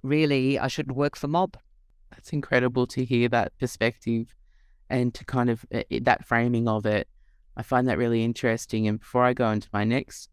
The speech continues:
Speaker 2: um, question, I, I, I wanna know, what did your parents think? Did you call them when you were, you know, "Mum and Dad, I'm out here, there's kangaroos, there's everything, you know, the red dirt"?
Speaker 1: So, so of course, my, my dad died quite young, but,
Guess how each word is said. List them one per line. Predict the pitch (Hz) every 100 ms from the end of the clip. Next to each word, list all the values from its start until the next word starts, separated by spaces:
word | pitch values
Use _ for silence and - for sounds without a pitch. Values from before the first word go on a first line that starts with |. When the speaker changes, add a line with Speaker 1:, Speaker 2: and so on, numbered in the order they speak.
| -
Speaker 2:
um, | 143
question, | 110 127 120 - 117
I, | 107 95 110
I, | 120 - _ -
I | 120
wanna | 147 160
know, | 127 143 135 - -
what | 151
did | 170
your | 190
parents | - 151 147 156
think? | - 120
Did | 113 117
you |
call | 123 - 135 139
them | 143
when | 135 127
you | 123
were, | 120 123 _ _ _ -
you | 135
know, |
"Mum | 143 151 160
and | 147 131
Dad, | 151 160 151
I'm | 131 135
out | 139 156 -
here, | 151 147 143
there's | 131 113
kangaroos, | - - 180 160 135 131 139 135
there's | 123 120
everything, | 147 143 147 - 147 151 151 -
you | 156
know, | 139 135 147
the | -
red | 120 131
dirt"? | 107 117 156 156 - _ - - - _ _ - -
Speaker 1:
So, | - 254 247 -
so | 294 269 226
of | - 208
course, | 294 302 269 - _ _ _
my, | 190 196 208 208 202 - _ - -
my | 185
dad | 175 160 147
died | 151 143
quite | 147 139 -
young, | 143 135 120 104 110 -
but, | 131 143 143 -